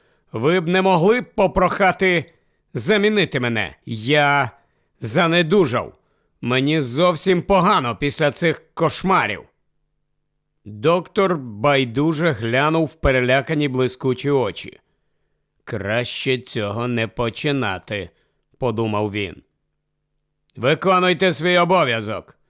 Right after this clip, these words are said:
Я не можу звільнити вас з вахти, ви ж,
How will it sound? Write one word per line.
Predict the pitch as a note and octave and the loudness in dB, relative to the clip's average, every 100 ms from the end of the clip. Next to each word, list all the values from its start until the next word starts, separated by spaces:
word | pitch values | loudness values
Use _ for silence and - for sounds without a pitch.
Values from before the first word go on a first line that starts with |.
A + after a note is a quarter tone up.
| _ _ _ | _ _ _
Я | D#3 G#3 | 2 4
не | A3 | 4
можу | A3 D#3 C3+ | 2 2 0
звільнити | A2+ D3 D#3 E3+ F3 | 0 2 2 2 2
вас | E3 E3 | 2 2
з | C#3 | 2
вахти, | E3 E3 - A#2+ | 2 2 0 -6
ви | A2 C3+ | -2 0
ж, | A#2 - | -2 -8